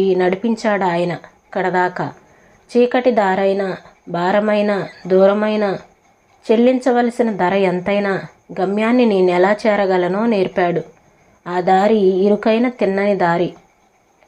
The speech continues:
ఆయన అడిగిన దానిని కాదనలేను, ఆయన చెంతకి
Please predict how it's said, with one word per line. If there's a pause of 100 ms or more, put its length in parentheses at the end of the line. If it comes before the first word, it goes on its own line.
ఆయన
అడిగిన
దానిని
కాదనలేను, (640)
ఆయన
చెంతకి